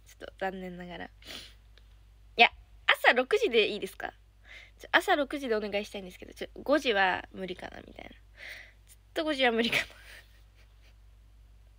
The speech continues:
<laughs> タモスやばい。<laughs> あの、六時でお願いし-、あ、七時でもいいですか？ちょっと。七時。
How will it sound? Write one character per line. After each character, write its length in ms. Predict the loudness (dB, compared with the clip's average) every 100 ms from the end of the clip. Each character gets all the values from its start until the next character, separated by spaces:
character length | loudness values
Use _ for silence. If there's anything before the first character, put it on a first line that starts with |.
| -2
<laughs> 20 |
タ 240 | 6 8 8
モ 140 | 6 0
ス 100 | 6
や 180 | 6 6
ば 140 | 0
い。 100 | -6 -10 -20 _ -16
<laughs> 2000 | -10 -12 -12 _ -20 _ -20 _ -20 -20 _ -4 -2 -4 -2 -2 0 -2 2
あ 220 | 6 8 8
の、 140 | 6
六 200 | 4 6 4
時 80 | 4
で 80 | 2
お 40 |
願 120 | 2 -2
い 60 |
し-、 80 | 0
あ、 100 | 0
七 220 | 0 -2 2
時 100 | 2
で 80 |
も 80 | 2
い 40 | 0
い 20 |
で 100 | -2
す 80 | -6
か？ 140 | -12
ち 40 | -12 -18 -14
ょ 20 | -14
っ 20 |
と。 60 | -14 -20 -20 _ -20
七 240 | -8 4 8 8 6 -6 -10 -10
時。 180 | -12